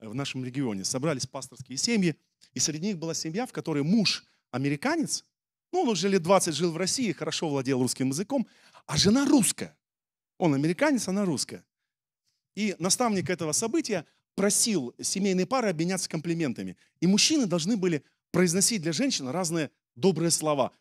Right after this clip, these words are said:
«Ты самая умная, самая лучшая, самая любимая, самая красивая». И вот на этой фразе американец затроил. <clears throat> Он отказался это произнести своей жене. Жена тут же сидит.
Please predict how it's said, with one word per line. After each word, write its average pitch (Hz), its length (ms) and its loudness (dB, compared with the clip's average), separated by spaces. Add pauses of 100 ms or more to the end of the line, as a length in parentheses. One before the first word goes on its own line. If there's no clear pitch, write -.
«Ты 165 80 -2
самая 165 380 -2
умная, 143 340 -2
самая 151 380 -2
лучшая, 143 380 -4
самая 156 300 -2
любимая, 165 400 2
самая 233 380 4
красивая». 190 580 0 (1160)
И 139 40 0
вот 196 140 2
на 214 80 2
этой 233 180 4
фразе 254 300 2
американец 202 480 2
затроил. 156 480 -6 (240)
<clears throat> - 60 -10 (2000)
Он 202 120 6
отказался 220 480 4
это 196 180 6
произнести 185 520 2
своей 156 260 2
жене. 120 340 -2
Жена 170 200 -4
тут 113 120 -6
же 107 80 -8
сидит. 95 340 -8